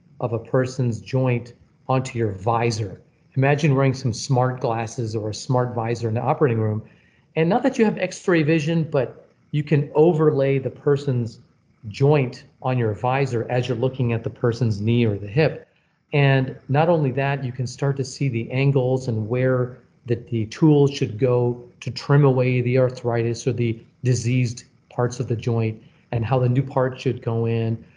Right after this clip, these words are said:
And not only that, what if you have sensors you can attach to the patient's body while you're operating, and you can see in real time the amount of trauma or stress you're applying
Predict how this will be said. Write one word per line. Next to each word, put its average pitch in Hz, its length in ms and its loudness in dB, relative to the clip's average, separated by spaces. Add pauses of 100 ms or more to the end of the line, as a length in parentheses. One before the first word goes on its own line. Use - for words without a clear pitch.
(260)
And 180 100 4
not 226 140 6
only 202 220 6
that, 143 300 2
what 151 160 2
if 160 160 -2
you 147 200 0
have 127 240 -4
sensors 139 840 0 (340)
you 139 80 -4
can 131 160 2
attach 131 480 -2
to - 80 -8
the 131 100 -4
patient's 131 640 -4 (360)
body 123 440 0
while 117 260 -4
you're 123 160 -6
operating, 117 440 -4
and 120 120 -2
you 131 80 0
can 131 360 -2 (300)
see 175 540 2
in 131 140 4
real 143 220 4
time 127 560 -2 (240)
the 120 100 0
amount 123 260 2
of 117 80 -4
trauma 127 480 0
or 123 140 -4
stress - 560 -4
you're 123 380 0
applying 120 680 -2